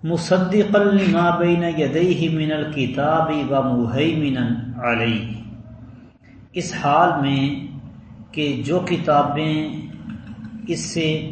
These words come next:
پہلے ہیں یہ ان کی تصدیق کرنے والی اور ان پر محافظ ہے۔ فَاحْكُمْ بَيْنَهُمْ بِمَا أَنزَلَ اللَّهُ، سو ان کے درمیان اس کے مطابق فیصلہ کیجئے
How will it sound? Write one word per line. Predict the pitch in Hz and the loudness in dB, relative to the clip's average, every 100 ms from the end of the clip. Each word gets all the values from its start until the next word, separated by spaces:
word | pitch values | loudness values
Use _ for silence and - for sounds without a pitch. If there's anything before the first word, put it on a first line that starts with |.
| - | -2
پہلے | 156 160 185 160 | -2 0 2 2
ہیں | 123 123 123 120 - - - - - - | 2 0 0 -2 -8 -14 -16 -16 -16 -8
یہ | 147 170 | -2 -2
ان | 170 160 | -2 -4
کی | - 160 - | -4 -6 -4
تصدیق | 156 - 127 151 185 185 | -8 -8 -6 -2 -2 -2
کرنے | 151 143 143 | -2 0 -2
والی | 127 127 127 127 127 131 127 | 0 0 0 -2 -4 -8 -6
اور | 135 131 127 170 | -4 -4 -4 -4
ان | 156 135 | -4 -2
پر | 135 120 120 120 | -2 -2 -2 -4
محافظ | 131 - 139 139 135 101 95 113 | -4 -2 -2 -2 -4 -6 -8 -8
ہے۔ | 107 92 - - - - - - - - - - - - - | -8 -10 -16 -20 -20 -20 -20 -20 -20 -20 -20 -20 -20 -20 -2
فَاحْكُمْ | 220 233 240 233 233 220 185 | 4 4 4 2 2 4 4
بَيْنَهُمْ | 196 208 214 190 208 196 | 4 4 4 6 6 6
بِمَا | 185 170 180 196 185 | 4 4 4 4 4
أَنزَلَ | 170 160 151 139 | 2 4 4 4
اللَّهُ، | 127 123 139 123 - - - - - - | 4 4 6 6 2 -2 -10 -16 -20 -18
سو | - - 208 208 208 208 | -8 0 4 6 4 0
ان | 202 202 202 | 0 2 2
کے | 190 | 2
درمیان | 165 151 143 143 151 160 160 151 | 4 2 2 2 2 2 0 -2
اس | 180 - | -4 -4
کے | 185 165 | -2 0
مطابق | 135 127 143 147 147 175 - - | 0 0 2 2 2 0 -4 -4
فیصلہ | 131 131 135 131 147 | -4 -4 -2 -2 -2
کیجئے | 160 139 139 120 120 120 | -4 -4 -2 0 0 -2